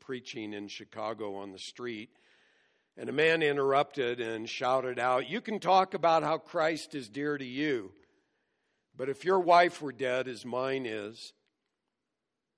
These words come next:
and if you had babies crying out for their mother, you wouldn't say what you're saying." Well, a few days later, actually, the preacher's wife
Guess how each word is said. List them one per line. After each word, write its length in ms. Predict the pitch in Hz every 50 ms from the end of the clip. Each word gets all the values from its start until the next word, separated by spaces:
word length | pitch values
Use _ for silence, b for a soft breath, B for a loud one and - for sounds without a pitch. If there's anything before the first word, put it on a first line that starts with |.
| _
and 140 | - 98 110
if 100 | 110 - 131
you 100 | 147 147
had 120 | 139 117
babies 400 | 131 139 139 135 131 127 110 -
crying 460 | - - - 139 135 131 127 127 123
out 340 | 123 123 127 131 127 _ -
for 80 | - 120
their 200 | 104 123 123 120
mother, 500 | 113 110 113 117 107 107 95 95 101 101 _ _ _ _ _ _ _ _ _ _ _ _ _ _ _ _ _ _ _ _ _ _ _ _ _ _ _
you 180 | - 104 113
wouldn't 300 | 110 110 117 113 107 113
say 280 | - - - 117 107 104
what 260 | 92 92 95 - -
you're 100 | - 95
saying." 460 | 92 - - 117 107 101 90 80 76 76 _ _ _ _ _ _ _ _ _ _ _ _ _ _ _ _ _ _ _ _ _ _ _ _ _ _ _ _ _ _ _ _ _
Well, 100 | - 107
a 60 | 101
few 180 | - - 147 139
days 300 | 120 120 113 110 101 -
later, 400 | 107 107 117 123 110 101 98 95
actually, 580 | 98 104 117 - - - 107 98 95 98 95
the 120 | 95 98 98
preacher's 600 | _ _ _ - 107 104 98 - 101 95 85 -
wife 400 | 95 92 95 95 95 90 - _